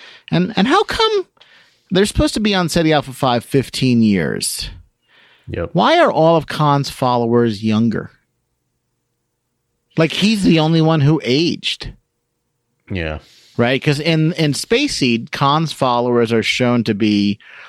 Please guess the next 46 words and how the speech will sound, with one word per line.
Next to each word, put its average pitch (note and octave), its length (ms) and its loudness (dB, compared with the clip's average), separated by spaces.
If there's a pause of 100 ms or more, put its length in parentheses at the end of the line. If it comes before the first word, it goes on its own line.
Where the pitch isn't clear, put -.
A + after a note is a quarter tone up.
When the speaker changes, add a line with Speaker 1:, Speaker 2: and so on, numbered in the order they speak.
(120)
Speaker 1:
all C3 220 2
adults, C3 540 -2
whereas, A#2 380 2
like, B2 180 -2
he's C#3 340 -2
kind G#3 260 -2
of G#3+ 120 0
running C#3+ 220 0
around C#3 180 2
with B2+ 120 2
a A2+ 60 0
bunch A#2 280 -2
of A2 80 -4
kids. F3 300 -2
Like, G#2 180 0
Joachim, B2+ 600 0
his A2+ 220 0
sort G#2 180 0
of F2+ 160 -2
right-hand G2+ 680 0
man, G2 460 0 (720)
you D3+ 120 -2
know, C3 40 2
he C3 140 4
looks G3+ 180 -2
like A#2+ 200 -2
he's A2 200 -6
thirty-five C3+ 760 -2
and A2+ 100 -2
he's G#2 360 -2
the, G2 360 -2 (160)
you A2 60 -2
know, G2 100 0
he's G#2 200 0
the B2 120 -6 (100)
oldest C#3+ 520 2
of G#2+ 100 -2
the G#2 100 0
bunch. A2+ 720 -4 (840)
The F#3 80 0
other B3 160 0
thing G3 280 -2
that's D3 180 0
strange D#3+ 480 0
is, B2 340 -2 (300)
is G#2+ 420 0